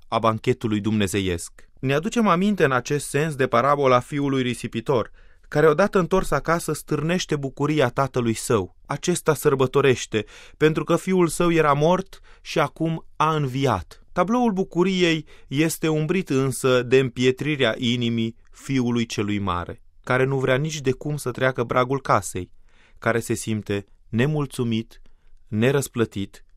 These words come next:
indignat. Fiul cel mare a pierdut gustul bucuriei și a rămas blocat în antecamera ospățului.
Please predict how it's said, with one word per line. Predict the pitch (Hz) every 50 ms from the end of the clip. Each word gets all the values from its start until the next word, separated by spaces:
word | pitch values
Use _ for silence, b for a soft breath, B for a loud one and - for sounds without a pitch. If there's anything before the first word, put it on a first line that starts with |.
| - - - - - - - _ -
indignat. | 135 127 127 113 107 104 - 104 95 90 85 90 - - - - - _ _ _ -
Fiul | - - - 190 185 180
cel | - - 156 147 135
mare | 135 135 135 135 131 131 127 120 120 - - - - - - - -
a | 139 127
pierdut | - 127 120 113 117 143 131 117
gustul | 113 123 131 123 - - 120 110
bucuriei | 107 110 95 - 113 110 113 107 95 92 90 92 - _ - - - _ - - - -
și | - - - 143
a |
rămas | 131 139 139 147 156 156 139
blocat | 131 143 143 - - 127 123 123 - - - - - _ - - _ _
în | - 120 113 -
antecamera | 135 143 147 - 156 - - 131 123 120 117 113 110 107 104 107 - -
ospățului. | - - - - - - 101 90 - - - 90 90 113 113 110